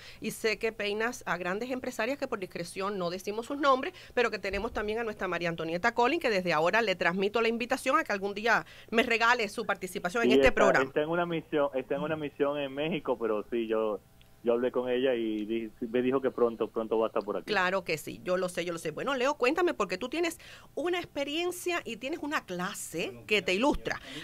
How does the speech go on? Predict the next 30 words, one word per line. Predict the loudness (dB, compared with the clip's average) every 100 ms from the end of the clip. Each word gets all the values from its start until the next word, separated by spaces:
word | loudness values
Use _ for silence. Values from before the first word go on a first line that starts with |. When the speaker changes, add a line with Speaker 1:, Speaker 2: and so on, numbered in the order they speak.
| -2
Speaker 1:
Así | -2 -2 -4
que | -2 -4
dime | -4 -2
algo | 0 0 -2
sobre | 0 -2 0
el | -2
tratamiento | -2 -2 -2 -2 -2 -2
del | -2
cabello | 2 2 2 0 -2
cuando | 0 -2 -2
hablamos | -2 0 0
de | 0
la | 0 0
queratina. | 0 0 -2 -2 0
¿Cuál | 2 0
es |
el | -2 -2
mito | 0 -2
sobre | 0 0 2 0
esto | 2 0
en | 0
que | -2
si | 0
lo | -2
pone | 2 2 2
lacio, | 2 0 0 0 0
si | -2 -2
no | -2
es | 0
así? | -4 -4 -6 -6